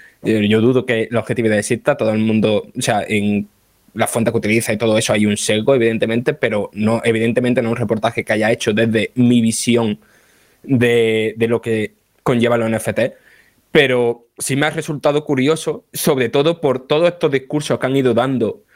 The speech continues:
las co-, grandes compañías de videojuegos a lo largo de estas últimas semanas, ¿no? De conforme presentando su, su informe financiero a los accionistas, ¿no? Todas, o sea, todas, casi todas, Electronic Arts, Square Enix, Sega, eh, Zynga,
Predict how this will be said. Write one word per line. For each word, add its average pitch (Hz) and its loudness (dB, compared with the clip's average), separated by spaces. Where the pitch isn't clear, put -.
las 127 0
co-, - -8
grandes 123 0
compañías 123 0
de 120 2
videojuegos 113 0
a 117 0
lo 110 -2
largo 113 0
de 110 0
estas 120 -2
últimas 107 -2
semanas, 131 0
¿no? 151 2
De 185 0
conforme 110 -2
presentando 120 0
su, 117 0
su - 2
informe 131 0
financiero 131 0
a 127 0
los 120 -2
accionistas, 117 -4
¿no? 151 -2
Todas, 135 -4
o 113 -14
sea, 110 -10
todas, 107 -8
casi 113 -6
todas, 123 -2
Electronic 110 -6
Arts, 113 -2
Square 110 -2
Enix, 107 -2
Sega, 107 -2
eh, 110 0
Zynga, 110 0